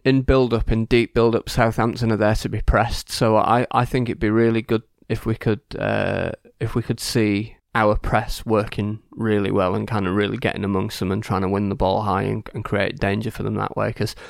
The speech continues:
I know that they are quite patient when in, in their, in, in their build-up, um, until they decide to spring. So I think there, there, there will be opportunities for, for Bamford, Klich, Harrison and Rafinha particularly to really put them under some intense pressure. And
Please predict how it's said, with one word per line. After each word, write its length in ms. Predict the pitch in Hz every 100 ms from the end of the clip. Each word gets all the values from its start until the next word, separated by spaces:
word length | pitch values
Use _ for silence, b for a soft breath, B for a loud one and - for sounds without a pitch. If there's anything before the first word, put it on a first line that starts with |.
| B B
I 80 | 127
know 200 | 135 123
that 320 | - 127 131
they 120 | 127
are 140 | 131
quite 320 | 135 123 110 -
patient 460 | 117 117 - 107
when 160 | 98 101 -
in, 180 | 110 107
in 160 | 113 113
their, 220 | 110 117 -
in, 120 | 110
in 160 | 113 110
their 120 | 104
build-up, 500 | - 104 101 104 - -
um, 300 | 104 110 -
until 280 | 113 - 104
they 100 | 110
decide 440 | 117 - 104 110
to 80 | -
spring. 360 | - - 104 113
So 300 | - 90 120 B B B -
I 80 | 113
think 220 | 123 -
there, 120 | 113
there, 200 | 120 117
there 200 | 101 120
will 200 | 120 120
be 120 | 110
opportunities 640 | 113 - - 113 110 - -
for, 200 | 104 92
for 160 | -
Bamford, 520 | - 107 107 - 107 -
Klich, 260 | 107 107
Harrison 480 | - 101 101 - 101
and 100 | 98
Rafinha 580 | 104 - 107 107 104 117 B B -
particularly 480 | - 104 - 107
to 140 | 107 107
really 220 | 104 110
put 200 | - -
them 160 | 113 110
under 260 | 107 110
some 220 | 107 90
intense 360 | 107 113 110 113
pressure. 400 | - 107 - 113
And 240 | 107 107